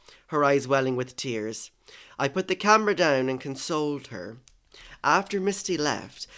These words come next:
I kept checking on her, and a week later, she told me her grandma had passed away. "Will you come, will you come, <laughs> will you come to the funeral with me?" She asked. Oh,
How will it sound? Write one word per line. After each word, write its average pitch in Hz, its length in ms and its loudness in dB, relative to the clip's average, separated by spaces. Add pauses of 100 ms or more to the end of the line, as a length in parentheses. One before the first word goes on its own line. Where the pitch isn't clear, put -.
(140)
I 147 120 -2
kept 160 360 -6
checking 139 460 -6
on 98 120 -8
her, 107 240 -14 (680)
and 135 140 0
a 127 60 0
week 156 420 -4
later, 127 480 -4 (220)
she - 180 -8
told 139 260 -2
me 127 80 -2
her 131 140 -4
grandma 123 520 -4
had 107 200 -12
passed 113 340 -10
away. 117 400 -10 (2000)
"Will 254 120 -8
you 262 140 -4
come, 262 460 0 (260)
will 254 140 -4
you 269 140 -2
come, 269 420 2 (340)
<laughs> - 220 -6 (500)
will 262 120 -4
you 285 120 -2
come 277 220 0
to - 140 -4
the 294 100 -4
funeral 277 540 2
with 170 200 0
me?" 180 360 -2 (200)
She 120 180 -4
asked. 113 320 -2 (300)
Oh, 165 400 8